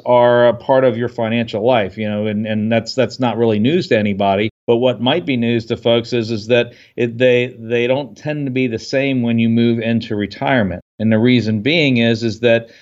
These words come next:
you know, for the, for the vast majority of folks, when, when you're in your working years, well, then you're, most of the income taxes that you're paying,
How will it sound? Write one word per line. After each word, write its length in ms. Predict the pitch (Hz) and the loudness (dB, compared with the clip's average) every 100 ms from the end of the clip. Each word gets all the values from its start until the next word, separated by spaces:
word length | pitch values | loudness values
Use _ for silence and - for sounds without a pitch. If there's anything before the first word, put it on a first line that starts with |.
| _ | _
you 80 | 120 | -4
know, 80 | 117 | -2
for 160 | 120 | 0
the, 240 | 113 110 104 | -2 -2 -4
for 60 | 113 | -6
the 120 | 110 | -2
vast 340 | 123 131 117 | 0 0 0
majority 400 | 127 120 123 117 | -4 0 0 0
of 100 | 110 | -2
folks, 400 | - 185 160 - | 0 0 0 -2
when, 260 | 127 120 117 | -10 -10 -10
when 160 | 120 | -8
you're 160 | 120 147 | -6 -6
in 120 | 139 | -4
your 160 | 123 110 | -4 -2
working 480 | 120 190 165 120 98 | 0 -2 -2 -4 -4
years, 480 | 98 95 107 131 - _ _ - | -4 -4 -4 -8 -14 _ _ -2
well, 280 | 120 131 | 0 2
then 220 | 123 127 127 | 0 0 0
you're, 340 | 131 131 127 | 0 0 -2
most 440 | 117 127 170 - | -2 0 0 0
of 180 | 143 117 | -4 -4
the 180 | 123 127 | -4 -4
income 360 | 160 151 135 117 | -4 -6 -6 -2
taxes 480 | 123 123 123 113 | 0 -2 -2 -6
that 200 | 113 113 | -4 -4
you're 120 | 120 104 | -4 -4
paying, 540 | 151 170 143 127 | -2 0 2 0